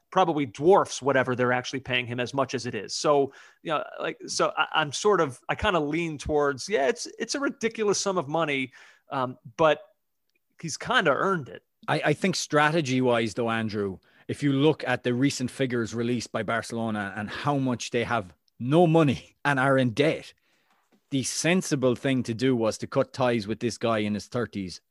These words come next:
Speaker 2: at that first point of asking so, so they could get the most amount,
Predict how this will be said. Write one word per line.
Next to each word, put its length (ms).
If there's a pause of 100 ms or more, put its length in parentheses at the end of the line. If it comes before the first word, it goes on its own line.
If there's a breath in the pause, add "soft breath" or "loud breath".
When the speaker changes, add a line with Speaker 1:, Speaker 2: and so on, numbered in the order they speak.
Speaker 2:
at 180
that 260
first 400
point 420 (300)
of 100
asking 540
so, 320
so 180
they 120
could 160
get 160
the 60
most 260
amount, 240